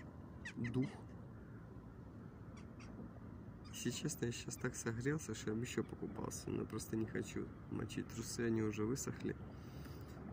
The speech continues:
Да и тем более домой пораньше хотелось бы. Ребенку пообещал. И холодает щас рано, так как щас уже сентябрь.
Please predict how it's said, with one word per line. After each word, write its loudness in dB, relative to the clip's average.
Да 2
и 6
тем 6
более 8
домой 8
пораньше 2
хотелось 2
бы. 0
Ребенку 6
пообещал. 4
И 10
холодает 6
щас 0
рано, 6
так 6
как 6
щас 6
уже 8
сентябрь. 10